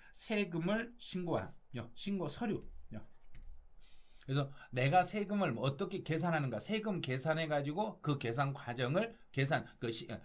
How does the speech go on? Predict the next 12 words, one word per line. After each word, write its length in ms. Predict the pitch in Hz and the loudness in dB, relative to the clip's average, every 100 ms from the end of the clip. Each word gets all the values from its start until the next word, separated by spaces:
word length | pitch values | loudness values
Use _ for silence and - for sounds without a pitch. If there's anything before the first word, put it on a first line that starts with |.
| - | -4
서류에다 460 | - 226 214 131 117 | 0 2 2 2 0
써, 200 | 80 - | -4 -8
작성을 460 | - 127 185 165 | -8 0 2 4
해가지고 600 | 175 170 123 104 107 - | 4 2 2 0 0 -2
정부에게, 600 | - 120 139 143 180 180 - - | -6 0 2 4 2 0 -4 -6
어, 120 | 107 95 | -4 0
제출하는 540 | 147 139 143 131 104 | 0 0 2 2 2
서류를 640 | - 190 190 113 131 - - | 0 0 0 4 4 2 -2
이걸 340 | 120 165 180 | 2 2 2
과세표준 580 | - 110 110 113 110 117 | -4 -6 -2 -2 -2 -2
신고서라고 600 | 156 226 220 196 104 80 | -2 -4 -4 -2 -4 -6
그래요. 220 | - - | -12 -16